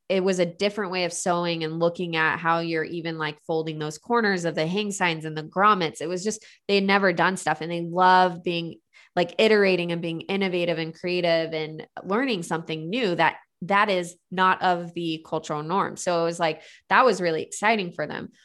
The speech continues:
On the other side, for our weavers, what I was seeing and why we developed our weaving department, when we started with our looms in twenty sixteen, weaving was a dying art in Kenya.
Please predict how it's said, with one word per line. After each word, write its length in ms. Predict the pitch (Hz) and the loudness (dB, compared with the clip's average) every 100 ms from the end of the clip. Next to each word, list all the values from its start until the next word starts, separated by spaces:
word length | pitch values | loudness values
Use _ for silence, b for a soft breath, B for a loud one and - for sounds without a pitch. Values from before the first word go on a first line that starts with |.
| _ | _
On 100 | 190 | -4
the 140 | 185 175 | 0 0
other 200 | 277 339 | 2 2
side, 300 | 226 185 190 | 2 2 2
for 80 | |
our 160 | 175 170 | 0 0
weavers, 520 | 196 240 190 170 165 | -2 -4 0 0 -2
what 180 | 180 - | -2 0
I 160 | 180 233 | 2 2
was 180 | 233 226 | 2 -2
seeing 220 | 185 175 | -8 -8
and 100 | 170 | -2
why 180 | 165 170 | 0 0
we 100 | 170 | -2
developed 520 | 165 156 170 208 196 | -6 -2 0 0 0
our 120 | 165 | -4
weaving 320 | 160 190 220 | -4 -6 -4
department, 560 | 190 - 160 160 156 - _ - | -6 -6 -4 -4 -4 -8 _ -4
when 160 | 190 | -2
we 140 | 220 240 | 0 -2
started 420 | - 196 190 185 | 0 0 0 -2
with 160 | 180 | -2
our 180 | 165 156 | 0 -2
looms 400 | 190 262 233 202 | -2 -2 -2 -4
in 220 | - 185 | -6 -6
twenty 260 | 170 180 165 | -6 -4 -6
sixteen, 680 | 160 151 - - 233 185 190 B B | -6 -8 -8 -6 -2 -2 -4 B B
weaving 380 | 190 185 214 240 | 0 2 4 2
was 200 | 226 196 | 2 2
a 100 | 185 | 2
dying 420 | 175 170 160 165 - | 0 0 0 -2 -2
art 240 | 156 - | -4 -4
in 100 | 160 | -10
Kenya. 400 | 160 156 - - | -8 -8 -8 -10